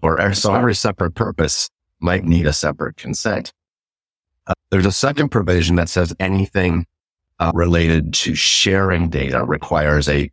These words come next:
a, a separate consent. So you're arguably already required because of the specific requirement of the definition of consent,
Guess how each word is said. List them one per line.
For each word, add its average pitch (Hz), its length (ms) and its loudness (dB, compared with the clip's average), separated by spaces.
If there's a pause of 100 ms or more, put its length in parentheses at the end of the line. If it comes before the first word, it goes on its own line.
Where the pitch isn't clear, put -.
a, 65 300 -4
a 73 120 0
separate - 680 0
consent. 60 500 -4
So - 200 -4
you're - 240 -4 (340)
arguably 90 480 2
already 71 360 4
required 67 560 0
because 71 320 -2
of 71 120 -2
the 69 80 0
specific - 680 -4
requirement 67 640 -2
of 69 200 -8
the 67 140 -6
definition 73 560 -2
of 69 100 -6
consent, 85 420 -4